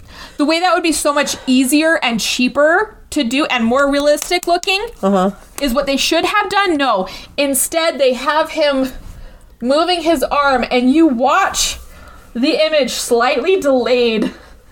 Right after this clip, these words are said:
Speaker 2: Like, not
Speaker 1: as
Speaker 2: tracking
Speaker 1: he's
Speaker 2: on
Speaker 1: tra-,
Speaker 2: his arm
Speaker 1: not
Speaker 2: at all.
Speaker 1: tracking very well. I should have taken a clip of it, but I didn't. So, anyway, it's not that important, but he's like, "Oh, no," as he's looking at the mark, right? Nick turns and shows Victoria, and she's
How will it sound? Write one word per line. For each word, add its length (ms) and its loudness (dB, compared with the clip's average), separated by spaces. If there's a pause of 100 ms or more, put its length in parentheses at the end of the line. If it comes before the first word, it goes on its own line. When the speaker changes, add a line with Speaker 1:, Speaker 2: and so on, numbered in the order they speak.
Speaker 2:
Like, 160 0
not 240 0
Speaker 1:
as 160 0
Speaker 2:
tracking 240 0
Speaker 1:
he's 120 2
Speaker 2:
on 80 2
Speaker 1:
tra-, 100 2
Speaker 2:
his 140 0
arm 80 2
Speaker 1:
not 200 0
Speaker 2:
at 60 -4
all. 100 2
Speaker 1:
tracking 520 0
very 240 2
well. 160 -2
I 100 0
should 200 -2
have 100 -4
taken 240 -2
a 60 0
clip 200 -2
of 120 -6
it, 80 -2
but 100 2
I 60 0
didn't. 340 -2 (420)
So, 580 0
anyway, 300 0
it's 180 -2
not 200 0
that 140 0
important, 420 -2
but 80 0
he's 200 0
like, 220 -2 (200)
"Oh, 540 2
no," 400 4
as 120 0
he's 160 0
looking 260 -4
at 80 -2
the 80 0
mark, 320 -2
right? 280 -2 (760)
Nick 220 -4
turns 280 2
and 80 0
shows 260 0
Victoria, 480 0
and 120 0
she's 300 -2